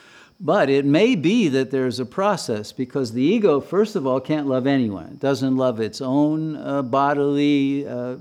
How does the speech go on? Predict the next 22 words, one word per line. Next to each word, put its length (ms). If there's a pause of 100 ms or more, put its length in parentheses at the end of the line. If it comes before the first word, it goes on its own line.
(340)
uh, 200 (160)
manifestation. 1080 (380)
It 120
usually 360
doesn't 420
love 280
others, 560
even 260
though 160
there 160
may 240
be 160
infatuations 1080
and 160
desires 720
and, 260
and 220
that 200
kind 280
of 80
thing. 300 (520)
But 500